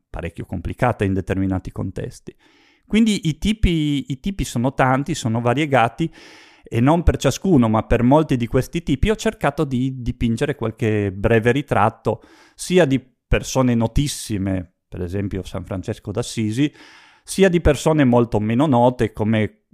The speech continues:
un ignoto per noi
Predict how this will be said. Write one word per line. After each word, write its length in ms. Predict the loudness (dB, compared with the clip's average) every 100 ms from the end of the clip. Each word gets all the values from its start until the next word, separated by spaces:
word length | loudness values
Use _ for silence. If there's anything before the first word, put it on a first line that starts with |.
| -20 _ _
un 200 | -6 -2
ignoto 1000 | 0 2 4 4 2 2 2 2 -2 _
per 160 | -10 -4
noi 460 | 0 2 2 0